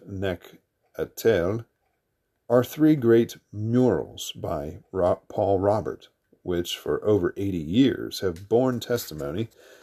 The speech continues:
to all the people of Nechateli that Christ is coming again.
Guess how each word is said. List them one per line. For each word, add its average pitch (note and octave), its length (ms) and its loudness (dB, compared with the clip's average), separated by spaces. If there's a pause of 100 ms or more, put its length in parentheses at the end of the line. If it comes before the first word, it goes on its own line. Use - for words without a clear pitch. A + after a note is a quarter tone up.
(240)
to C3+ 180 4
all C3+ 320 4
the C3 80 6
people A2 440 0
of G2 300 0 (120)
Nechateli G2 760 -2 (420)
that A#2+ 180 0
Christ F#2+ 440 2
is - 140 -4
coming D#2 300 -6
again. E2 480 -6